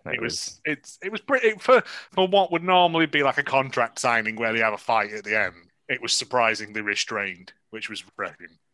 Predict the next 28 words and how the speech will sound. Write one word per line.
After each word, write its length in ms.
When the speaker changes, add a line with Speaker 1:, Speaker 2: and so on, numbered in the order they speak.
Speaker 1:
It 140
was 220
refreshing, 560
yeah. 120
And 300
the, 320
uh, 80
the 80
main 240
story 280
was 120
the 60
main 180
event, 340
and 140
they 160
have, 220
well, 360
John's 280
already 300
alluded 360
to 140
why 220
it 180
may 160
have 160
happened, 540
but 180